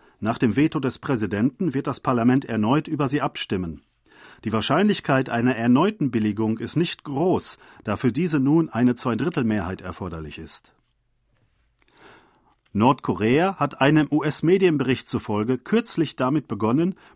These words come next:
ballistische Raketen nach Russland zu liefern. Das schrieb die U-S-Zeitung Wall Street Journal am Donnerstag, Ortszeit, unter Berufung auf U-S-Regierungsbeamte. Nordkorea habe in den letzten Wochen damit begonnen,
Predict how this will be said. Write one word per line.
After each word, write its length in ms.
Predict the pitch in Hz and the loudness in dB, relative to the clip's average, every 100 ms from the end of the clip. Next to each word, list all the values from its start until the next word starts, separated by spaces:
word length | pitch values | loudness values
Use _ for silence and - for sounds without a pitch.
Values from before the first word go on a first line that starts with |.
| - | -4
ballistische 580 | 101 127 - 143 - | 0 2 0 -2 -2
Raketen 480 | 135 123 156 170 143 | -2 0 0 2 2
nach 240 | 139 143 160 | 0 0 0
Russland 400 | - 135 104 87 | -2 -2 -4 -4
zu 140 | 110 | -4
liefern. 480 | 95 87 - 80 73 _ _ _ _ - | -4 -6 -8 -12 -12 _ _ _ _ 0
Das 260 | 131 - | 0 2
schrieb 300 | - 165 175 | 0 0 0
die 160 | 160 147 | -6 0
U-S-Zeitung 800 | 156 170 - - 147 143 127 113 | 0 0 -4 2 2 4 2 4
Wall 200 | 143 175 | 2 2
Street 380 | - - 131 107 | 0 0 0 2
Journal 560 | 165 170 113 123 151 - | 4 6 6 4 2 0
am 140 | 104 | -2
Donnerstag, 640 | 151 175 - 104 127 - - | 2 0 0 0 0 -2 -4
Ortszeit, 720 | 110 113 - 98 90 139 - _ - | -4 -2 -4 -2 -2 -4 -8 _ -4
unter 240 | 127 147 | 0 2
Berufung 560 | 120 113 190 - 165 156 | 0 2 0 2 0 2
auf 280 | 127 - | -2 0
U-S-Regierungsbeamte. 1300 | 156 143 147 - 131 143 135 110 - 101 90 87 - 80 _ _ _ _ - - - - | 0 2 0 0 2 2 2 0 -2 -6 -6 -8 -12 -18 _ _ _ _ -20 -20 -16 -2
Nordkorea 720 | 110 117 113 95 110 175 185 - | -2 0 -2 0 2 2 -2 -4
habe 220 | 117 131 | -4 -2
in 100 | 120 | -2
den 100 | 113 | 0
letzten 400 | 120 - - 107 | -2 -2 -2 0
Wochen 280 | 139 151 107 | 0 2 0
damit 280 | 101 120 | 0 -2
begonnen, 480 | - 95 104 156 202 | -4 -4 0 0 -2